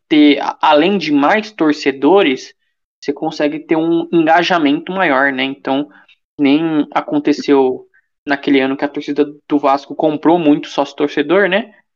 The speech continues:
Porque é uma torcida grande que foge do seu estádio, do seu estado, né? E o Botafogo já não tem tanto isso.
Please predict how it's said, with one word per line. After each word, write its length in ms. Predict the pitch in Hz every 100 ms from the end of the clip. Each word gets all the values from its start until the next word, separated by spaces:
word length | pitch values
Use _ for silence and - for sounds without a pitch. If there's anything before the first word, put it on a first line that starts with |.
| _ _
Porque 240 | 185 208
é 240 | 202 202
uma 160 | 226 247
torcida 320 | 240 220 214 214
grande 520 | 196 196 156 139 - _
que 60 | -
foge 480 | - - 160 147 139
do 80 | 131
seu 160 | -
estádio, 420 | 139 - 127 123 - _
do 100 | 147
seu 140 | 147
estado, 360 | 143 - 123 131
né? 280 | 135 147 _ _ _ _
E 100 | -
o 40 | 151
Botafogo 580 | 151 170 170 - 165 165
já 100 | 165
não 160 | 175
tem 260 | - 170 170
tanto 380 | 170 160 156 156
isso. 400 | 160 - -